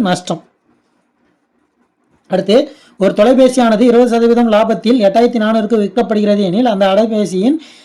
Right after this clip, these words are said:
அடக்க விலை என்ன? இப்போ நம்ம சொன்னோம் இல்லைங்களா, எட்டாயிரத்தி நானூறு ரூபாய்க்கு விற்கிறதுனால இருபது சதவீதம் லாபம். அப்போ எட்டாயிரத்தி நானூறு ரூபான்றது வந்து நூறு சதவீதத்தோட இருபது சதவீதம் எக்ஸ்ட்ரா, அப்போ நூத்தி இருபது சதவீதம் தான் வந்து எட்டாயிரத்தி நானூறு.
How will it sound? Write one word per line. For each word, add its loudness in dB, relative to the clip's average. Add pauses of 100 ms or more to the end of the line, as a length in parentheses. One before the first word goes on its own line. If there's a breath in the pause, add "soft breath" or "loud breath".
(200 loud breath)
அடக்க 2
விலை 2
என்ன? -2 (420 soft breath)
இப்போ -2
நம்ம 2
சொன்னோம் 2
இல்லைங்களா, 0 (420 loud breath)
எட்டாயிரத்தி 2
நானூறு 0
ரூபாய்க்கு 2
விற்கிறதுனால 0
இருபது 0
சதவீதம் 0
லாபம். 0
அப்போ -8
எட்டாயிரத்தி 2
நானூறு 0
ரூபான்றது -2
வந்து 0 (720 loud breath)
நூறு 4
சதவீதத்தோட 2 (140)
இருபது 2
சதவீதம் 0
எக்ஸ்ட்ரா, -4 (100)
அப்போ -2 (420 loud breath)
நூத்தி 2
இருபது 2
சதவீதம் 0
தான் 2
வந்து 0
எட்டாயிரத்தி 0
நானூறு. 0